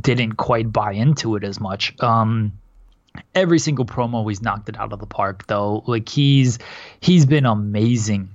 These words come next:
during this run. This was another great promo. Uh, Scorpio Sky did really well with him. I like the, uh, Jedi mind trick that S C U used to,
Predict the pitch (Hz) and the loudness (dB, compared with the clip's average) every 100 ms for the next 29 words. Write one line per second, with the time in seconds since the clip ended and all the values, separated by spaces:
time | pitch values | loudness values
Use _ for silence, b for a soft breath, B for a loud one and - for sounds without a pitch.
0 | B B B 117 104 107 104 - 107 104 | B B B -2 0 0 -2 0 -2 0
1 | 139 156 165 151 147 139 135 135 131 - | 0 2 4 4 2 2 0 0 -2 -2
2 | 135 135 131 127 127 123 - 127 135 117 | -2 0 0 -2 -4 -4 -2 0 0 0
3 | - 123 127 113 123 135 127 123 120 120 | -2 -2 -2 -4 -2 0 2 2 2 2
4 | 120 117 120 117 123 123 113 113 110 113 | 0 0 -2 0 -2 0 0 -2 0 -2
5 | 110 - 117 113 110 110 107 113 110 107 | -2 -4 -2 0 2 0 0 -2 -2 -2
6 | 107 117 113 - 113 - 117 113 113 - | -2 -2 -2 -2 -2 -2 -4 -2 -4 -4
7 | 113 117 117 113 113 117 113 113 - - | -2 0 0 0 0 2 2 2 -2 0
8 | 117 110 110 | 2 4 2